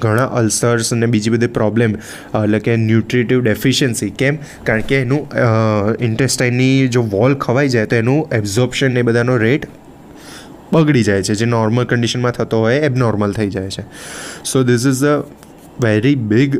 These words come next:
reason અત્યારે કે vitamin B ટ્વેલ્વની deficiency કેમ જોવા મળે છે. Okay? So out of the topic હતું, પણ આ વસ્તુ ખાસ હમણાં ધ્યાન લેવા જેવી છે. So જેટલું fiber rich food ખાશો,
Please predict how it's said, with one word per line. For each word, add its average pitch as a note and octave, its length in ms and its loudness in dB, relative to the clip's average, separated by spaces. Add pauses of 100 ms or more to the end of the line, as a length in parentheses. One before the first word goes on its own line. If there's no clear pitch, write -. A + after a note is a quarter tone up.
(260)
reason A2+ 440 0
અત્યારે A2 480 0
કે C#3 80 0
vitamin A#2 460 0
B A2 140 2
ટ્વેલ્વની A#2+ 400 -2
deficiency A#2 840 -2 (100)
કેમ A#2 260 0
જોવા G#2+ 280 2
મળે G2+ 320 -6
છે. - 160 -10 (1600)
Okay? C3+ 200 0 (1500)
So A#2 400 0 (120)
out A2 180 0
of G#2+ 100 -4
the B2+ 120 -2
topic A#2 320 -2
હતું, C#3+ 300 0
પણ B2 120 0
આ A2+ 80 0
વસ્તુ A2+ 260 -2
ખાસ A#2+ 360 -2
હમણાં A2+ 220 0
ધ્યાન G#2 240 0
લેવા G#2 280 0
જેવી G2+ 280 -2
છે. - 180 -8 (460)
So A#2+ 60 2
જેટલું G#2+ 380 0
fiber A2+ 420 0
rich A#2 320 0
food A#2 300 0
ખાશો, C3 580 -2